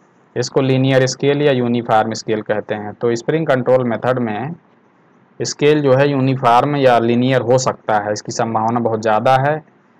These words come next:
अगर डिफ्लेक्टिंग टार्क उस राशि के समानुपाती होगा तो स्केल लीनियर होगा, क्योंकि controlling टार्क तो theta के ही समानुपाती होता है इसमें।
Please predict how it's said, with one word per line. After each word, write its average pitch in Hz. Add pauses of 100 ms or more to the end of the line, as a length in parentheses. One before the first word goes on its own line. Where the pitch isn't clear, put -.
(240)
अगर 135 (320)
डिफ्लेक्टिंग 120
टार्क 127 (540)
उस 117
राशि 120
के 143
समानुपाती 120
होगा 120
तो 131
स्केल 113
लीनियर 107
होगा, 101 (1080)
क्योंकि 120
controlling 127
टार्क 123
तो 139
theta 120
के 120
ही 123
समानुपाती 113
होता 104
है 104
इसमें। 107